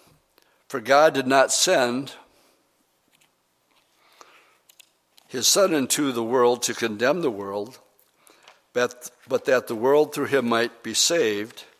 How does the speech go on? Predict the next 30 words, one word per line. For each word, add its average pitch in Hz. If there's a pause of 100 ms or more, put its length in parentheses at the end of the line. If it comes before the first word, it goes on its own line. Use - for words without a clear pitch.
(760)
He 208
who 151
believes 151
in 117
him 113
is 107
not 127
condemned, 98 (1080)
but 123
he 156
who 135
does 120
not 143
believe 117
is 110
condemned 113
already 117
because 107
he 107
has 101
not 120
believed 113
in 110
the 107
name 107
of 104
the 104
only 107
begotten 104
Son 104